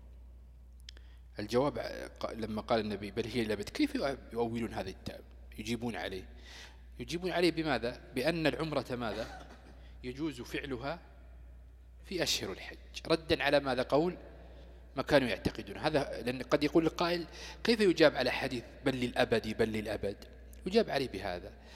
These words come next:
هم يقولون: "معنى 'بل للأبد' أي أنه يجوز فعل العمرة في أشهر الحج". واضح؟ ونحن نقول الصواب أنه دليل على جواز فسخ الحج إلى العمرة. طيب، عن ابن عمر قال: "سئل رسول الله صلى الله عليه وسلم:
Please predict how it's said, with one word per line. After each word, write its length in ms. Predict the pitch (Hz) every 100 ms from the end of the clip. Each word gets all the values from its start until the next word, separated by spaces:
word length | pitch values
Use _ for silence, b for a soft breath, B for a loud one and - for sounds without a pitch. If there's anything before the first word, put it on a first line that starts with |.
| B -
هم 100 | 175
يقولون: 300 | 160 165 147
"معنى 320 | 147 156 147
'بل 160 | 127 147
للأبد' 480 | 143 143 160 196 - 123
أي 160 | 120 -
أنه 480 | 117 113 113 113 113
يجوز 420 | 95 98 104 107
فعل 320 | 92 117 113
العمرة 420 | 101 117 120 120 120
في 320 | 170 - -
أشهر 260 | - -
الحج". 460 | - - - - - B B B
واضح؟ 320 | - 113 135 - B B B B - -
ونحن 260 | - - 117
نقول 280 | 113 120 101
الصواب 640 | 92 - 107 113 135 -
أنه 380 | 120 101 101 98
دليل 380 | 101 110 110 95
على 200 | 101 101
جواز 380 | 104 110 104 -
فسخ 300 | 120 - 104
الحج 420 | - 123 - 170 B B B B
إلى 100 | 135
العمرة. 380 | 92 92 98 104 -
طيب، 240 | 127 - - B B B B -
عن 80 | 170
ابن 160 | 165
عمر 240 | 165 185 165
قال: 440 | - 170 190 160
"سئل 360 | - 190 175 151
رسول 300 | - 160 143
الله 320 | 135 135 120
صلى 240 | - 127
الله 200 | 120 135
عليه 100 | 127
وسلم: 280 | 110 151 135